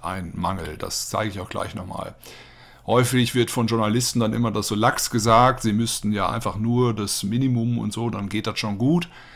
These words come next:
Da hat Strunz ja auch zu gesagt, Journalisten verstehen auch nie, dass sich eine minimale Zufuhr von einer optimalen Zufuhr zur Vorbeugung von Erkrankungen unterscheidet. Eigentlich eine ganz logische, banale Sache.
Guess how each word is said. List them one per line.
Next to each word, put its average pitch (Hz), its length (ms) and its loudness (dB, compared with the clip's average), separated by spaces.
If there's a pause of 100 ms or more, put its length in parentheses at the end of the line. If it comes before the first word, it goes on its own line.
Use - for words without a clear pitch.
(180)
Da 107 100 0
hat 107 140 0
Strunz 143 380 0
ja 120 80 4
auch 113 100 2
zu 120 160 -4
gesagt, 113 420 2
Journalisten 113 420 0
verstehen 110 340 0
auch 87 100 -4
nie, 120 300 2
dass 110 180 0
sich 110 200 -4
eine 98 200 -4
minimale 110 640 0
Zufuhr 120 460 -4
von - 180 -8
einer - 380 -6
optimalen 107 540 -2
Zufuhr 113 360 -6
zur 107 140 -8
Vorbeugung 110 600 -4
von 104 160 -8
Erkrankungen 107 520 -6
unterscheidet. - 640 -4
Eigentlich - 260 -6
eine 110 80 -6
ganz 107 240 -4
logische, 117 360 0
banale 104 400 0
Sache. 123 420 -2